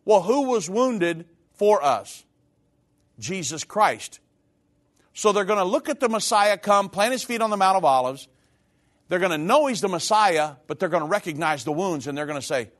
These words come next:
"Oh, whoa, whoa, hold up. You were Jesus Christ." And two thousand years of blindness will peel off of their eyes. And what's gonna happen at that point?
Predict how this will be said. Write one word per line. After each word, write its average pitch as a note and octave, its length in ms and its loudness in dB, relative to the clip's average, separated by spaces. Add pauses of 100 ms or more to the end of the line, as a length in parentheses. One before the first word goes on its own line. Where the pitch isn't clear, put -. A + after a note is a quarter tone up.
"Oh, G3 140 2
whoa, G3+ 160 -2
whoa, F#3 160 0
hold F3+ 200 -2
up. D3+ 320 -2 (1500)
You G3 240 -2
were B3 200 0
Jesus A#2+ 360 -8
Christ." G2+ 440 -6 (720)
And E3+ 300 -2
two D4+ 240 2
thousand G#3+ 500 0
years F#3+ 240 -2
of D3+ 160 -2
blindness D#3+ 500 -2
will D3+ 120 -2
peel G3+ 340 0
off F3 180 2
of D#3+ 60 -4
their C#3 140 2
eyes. A2 520 0 (1600)
And D#3+ 260 2
what's G3+ 200 2
gonna G#3 180 -4
happen G#3 320 0
at G3+ 160 -6
that C4 220 0
point? C#3 320 -4